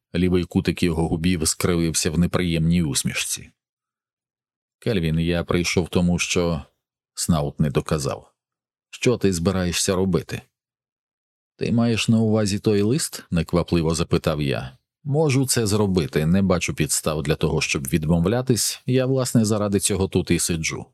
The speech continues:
Хотів розібратися...» «Ні», — урвав він мене, — «я не про те». «Ні?» — перепитав я з удаваним подивом. «Тоді слухаю тебе».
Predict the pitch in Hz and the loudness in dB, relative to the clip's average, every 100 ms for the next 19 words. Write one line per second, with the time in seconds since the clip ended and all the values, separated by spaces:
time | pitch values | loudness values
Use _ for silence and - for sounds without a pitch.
0 | _ _ 120 - 123 113 107 104 110 107 | _ _ -2 0 2 2 2 2 2 2
1 | 101 - 104 95 _ 90 76 65 - _ | 0 0 -2 -4 _ -2 0 -2 -6 _
2 | 85 71 73 69 69 71 71 62 - - | -2 0 -2 0 0 0 0 -2 -8 -6
3 | 92 90 85 80 82 - 85 - - - | -2 0 0 0 0 0 -2 -4 -8 -12
4 | _ _ _ _ _ _ - 78 85 202 | _ _ _ _ _ _ -4 0 2 0
5 | - _ _ 80 76 80 73 73 78 80 | -2 _ _ -4 -2 -2 -2 -2 -2 -2
6 | 90 80 73 76 82 78 67 64 60 65 | -2 -2 0 0 0 0 -2 -2 -4 -8
7 | - _ - 87 82 73 - 76 78 90 | -12 _ -4 0 0 0 -2 -2 0 0
8 | 104 - 117 123 | 0 -2 -2 -4